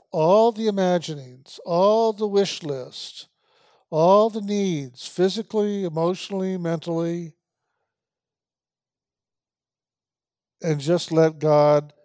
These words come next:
begin to reveal to you, bring to you that which is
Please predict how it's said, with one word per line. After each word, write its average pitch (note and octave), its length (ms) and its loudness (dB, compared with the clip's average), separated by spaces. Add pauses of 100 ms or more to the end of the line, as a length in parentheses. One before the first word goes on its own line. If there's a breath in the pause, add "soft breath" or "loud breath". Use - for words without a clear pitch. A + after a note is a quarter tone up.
(380)
begin D3+ 640 0
to C#3+ 280 -10
reveal D3+ 580 -4
to - 140 -8
you, C3 340 -12
bring F3+ 500 -6
to E3 120 -10
you B2+ 420 -16 (1200)
that D3+ 400 4
which D3+ 260 -8
is C#3 680 -6